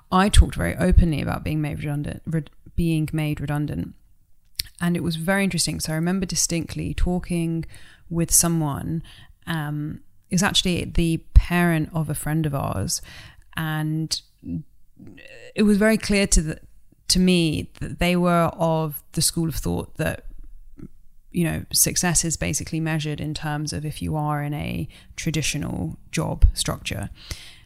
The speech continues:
And the minute I said the R word, it, it's as though that completely changed the tone of the conversation,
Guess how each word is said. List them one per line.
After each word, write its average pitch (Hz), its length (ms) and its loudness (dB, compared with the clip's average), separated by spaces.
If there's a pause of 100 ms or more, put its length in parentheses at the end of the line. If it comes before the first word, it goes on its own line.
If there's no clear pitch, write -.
(240)
And 156 600 0 (260)
the 185 140 8
minute 208 260 6
I 175 200 6 (180)
said 160 300 2
the 156 220 -2
R 165 280 4
word, - 640 -2
it, 165 160 -4
it's - 420 0
as 180 120 2
though 185 180 2
that 170 220 0
completely 160 360 -2
changed 160 380 -2
the - 40 -12
tone 156 240 -2
of 151 100 -4
the 147 80 -6
conversation, - 840 -2